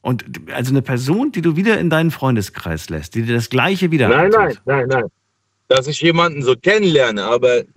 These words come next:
Speaker 2: ist null Prozent, dass ich nochmal jemanden so vertraue.
Speaker 1: Das wollte ich wissen.
Speaker 2: Also ich hab
Speaker 1: Okay. Also du hast daraus gelernt. Du hast, äh, jetzt die Menschenkenntnis, um zu wissen, was gut ist und was dir nicht gut tut.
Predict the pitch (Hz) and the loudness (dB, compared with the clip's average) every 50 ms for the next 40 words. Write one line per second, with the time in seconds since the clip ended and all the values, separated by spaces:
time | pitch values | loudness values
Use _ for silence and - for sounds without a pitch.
0 | 107 - - 127 110 - - - - - - 80 120 135 151 190 226 214 160 - | -10 -8 -4 -6 -6 -6 -8 -16 -16 -14 -10 -8 -2 2 2 2 2 0 -2 0
1 | 170 165 - - 180 185 180 160 160 143 139 131 131 160 156 156 151 147 147 156 | 0 0 0 0 -2 0 0 -2 -4 -4 -4 -6 -4 -4 -2 0 0 0 0 0
2 | 156 156 151 147 131 117 127 120 - 127 120 - 117 120 131 131 123 98 87 123 | 0 0 -2 -2 -4 -4 -4 -2 0 0 0 0 2 2 4 4 4 4 4 2
3 | 127 127 117 127 127 120 107 110 98 107 98 90 101 110 113 113 127 123 - 113 | 0 0 0 0 0 2 0 0 -2 -4 -2 0 2 2 2 2 2 0 2 2
4 | 165 151 82 - 151 151 165 - - _ _ _ _ - - - 139 143 180 180 | 2 2 0 -2 -4 -6 -6 -8 -18 _ _ _ _ -10 -4 -2 0 0 2 2
5 | 196 170 190 208 - - 185 151 151 165 160 - - - 147 135 120 101 80 82 | 2 2 2 0 -2 -2 -2 0 2 0 0 0 -2 0 0 2 2 0 0 -2
6 | 78 - 107 113 139 156 - - - - - 143 127 127 127 131 127 107 - 73 | -4 -2 -2 0 0 -2 -2 -6 -14 -12 -8 -4 0 0 0 0 0 -2 -6 -10
7 | 76 - - - - 120 120 120 120 - - - 131 131 131 143 156 - - 147 | -14 -16 -16 -12 -6 -4 -4 -4 -4 -6 -6 -2 0 2 2 2 2 0 -2 -4
8 | 127 - 135 135 139 131 135 131 123 - 104 117 113 - 113 104 104 120 113 - | -2 0 0 0 0 0 -2 -2 -2 -2 -4 -4 -2 -2 -2 -2 -2 -2 -2 -2
9 | 127 120 120 110 - - 92 95 104 104 104 - - - - - 95 90 110 117 | -4 -4 -4 -4 -6 -8 -6 -4 -4 -4 -4 -6 -12 -14 -12 -12 -8 -6 -4 -6
10 | 117 - - - 98 - - - 98 95 98 95 90 - - 90 92 95 87 - | -6 -6 -8 -10 -10 -10 -10 -10 -8 -6 -6 -6 -6 -6 -4 -4 -4 -4 -4 -6
11 | - 80 78 - - 82 - - | -8 -10 -10 -10 -12 -16 -16 -18